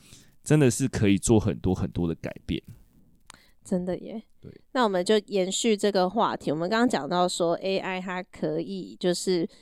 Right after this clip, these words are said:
Speaker 2: 变成是可以一对一的去针对每个学生，也不只是学生啦，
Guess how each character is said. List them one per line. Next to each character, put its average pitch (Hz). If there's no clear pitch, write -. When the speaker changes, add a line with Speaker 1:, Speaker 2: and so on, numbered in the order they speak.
Speaker 2:
变 233
成 165
是 190
可 180
以 165
一 185
对 170
一 185
的 160
去 208
针 214
对 190
每 147
个 147
学 151
生， 165
也 180
不 247
只 196
是 214
学 147
生 165
啦， 160